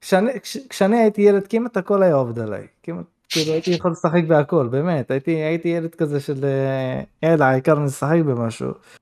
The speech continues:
אבל המשחק הזה מגיע, אני משחק עם אח שלי,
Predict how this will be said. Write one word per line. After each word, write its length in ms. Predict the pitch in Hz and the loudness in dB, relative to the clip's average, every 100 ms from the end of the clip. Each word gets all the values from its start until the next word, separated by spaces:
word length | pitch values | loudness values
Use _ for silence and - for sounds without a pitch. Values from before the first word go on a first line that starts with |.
| _ _ _ | _ _ _
אבל 420 | - 123 123 113 110 | -2 2 4 4 2
המשחק 440 | 113 113 170 185 | 0 -2 0 2
הזה 180 | 214 214 | 4 6
מגיע, 400 | 185 139 131 110 113 - _ _ _ _ _ _ _ - | 6 4 2 0 -4 -12 _ _ _ _ _ _ _ -10
אני 60 | 123 | -8
משחק 440 | - 123 143 165 | -8 -2 0 2
עם 120 | 196 | 2
אח 120 | 139 | 0
שלי, 400 | - 110 110 107 | -2 -6 -4 -6